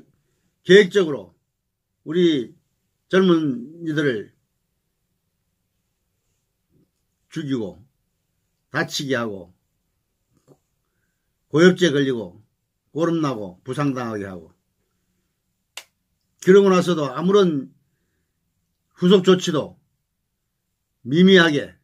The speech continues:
그야말로 삼십만 원, 그것도 아주 최고의 대우로 삼십만 원, 오만 원도 안 주던 때가 있었습니다.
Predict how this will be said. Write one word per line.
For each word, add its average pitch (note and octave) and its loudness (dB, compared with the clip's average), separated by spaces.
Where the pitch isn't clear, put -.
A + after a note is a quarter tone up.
그야말로 D3+ -6
삼십만 D3 -6
원, F#2 -18
그것도 F3+ -2
아주 D3+ -4
최고의 G#3+ 2
대우로 E3 2
삼십만 C3+ -8
원, F#2 -20
오만 F3+ 0
원도 D#3 0
안 D3+ -2
주던 D#3 -4
때가 C#3+ -4
있었습니다. G2+ -12